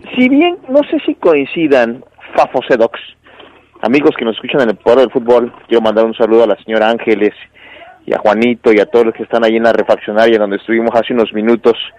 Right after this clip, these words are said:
y nos atendieron de maravilla. Un abrazo, nos escuchan diario. Eh,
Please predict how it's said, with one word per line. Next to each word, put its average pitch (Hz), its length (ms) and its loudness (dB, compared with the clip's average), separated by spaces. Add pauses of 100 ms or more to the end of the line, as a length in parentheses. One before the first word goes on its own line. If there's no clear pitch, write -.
(420)
y 110 100 -6
nos 104 120 -6
atendieron 110 480 0
de 110 120 0
maravilla. 107 440 2
Un 110 100 0
abrazo, 107 460 0 (520)
nos 95 180 -14
escuchan 107 400 -8
diario. 107 400 0 (1400)
Eh, 143 480 4